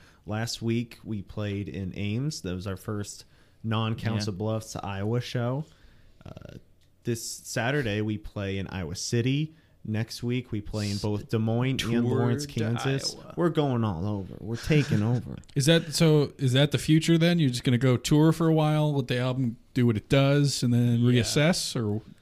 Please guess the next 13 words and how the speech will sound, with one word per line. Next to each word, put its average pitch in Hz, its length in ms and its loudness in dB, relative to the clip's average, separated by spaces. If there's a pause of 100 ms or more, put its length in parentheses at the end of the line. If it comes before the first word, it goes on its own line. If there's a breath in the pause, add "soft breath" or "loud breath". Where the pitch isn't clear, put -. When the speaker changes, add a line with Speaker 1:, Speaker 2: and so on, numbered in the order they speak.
(160)
Speaker 1:
So 135 220 -2
right 160 240 2
now 135 240 2
we're 120 180 4
all 120 140 4
in 110 80 2
a 107 40 0
place 104 520 -4
where 101 160 -2
we 107 160 0
can 107 180 -4
only 101 260 -2
do 90 520 -6